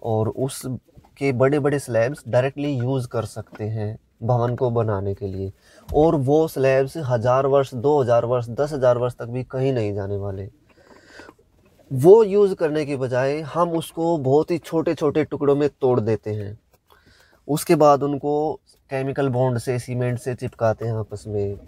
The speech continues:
बीच में सरिया डाल के। वो कितने, कितने वर्षों तक वो चलेगा? वो पचास वर्षों से अधिक नहीं चलने वाला,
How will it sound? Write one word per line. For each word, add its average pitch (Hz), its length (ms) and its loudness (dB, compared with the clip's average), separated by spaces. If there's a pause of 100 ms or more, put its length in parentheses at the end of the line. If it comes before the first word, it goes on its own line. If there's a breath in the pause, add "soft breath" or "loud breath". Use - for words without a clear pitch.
(140)
बीच 110 280 -6
में 110 140 -2
सरिया 104 260 -2
डाल 98 240 -2
के। 98 180 -10 (640 loud breath)
वो 175 120 0
कितने, 214 540 -2
कितने 233 360 -4
वर्षों 151 320 0
तक 127 160 -8
वो 117 120 -2
चलेगा? 98 480 -4 (360)
वो 139 100 -2
पचास 170 440 2
वर्षों 170 320 -4
से 160 140 -8
अधिक 151 200 -4
नहीं 156 160 -6
चलने 123 280 -4
वाला, 104 260 -4